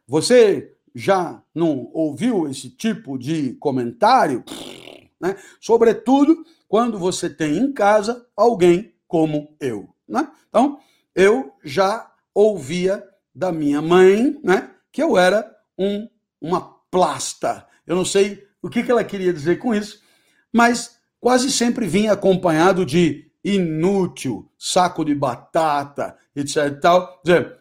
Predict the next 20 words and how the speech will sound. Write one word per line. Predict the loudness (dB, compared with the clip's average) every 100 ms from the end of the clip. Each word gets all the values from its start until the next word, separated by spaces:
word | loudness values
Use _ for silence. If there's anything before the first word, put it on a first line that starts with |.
| _
alguém | 2 4 2
que | 2
não | -2
sabe | 0 -4 -4
fazer | -8 -6 -4
nada | -4 -2 -2 -2 -2
em | -4 -4
casa, | -2 2 2 0 -4 -8 -6
et | -6 -6
cetera. | -6 -6 -8 _ _ _ _ _ _ _
E | 2 4
depois | 4 4 4 0
que | -6 4
eu | 4 4 -6 _
saí | -6 0 0 0 -4 -14 _ -2
da | -2
casa | 2 0 0 -4
da | -4
minha | -4 -2
mãe, | 0 0 -2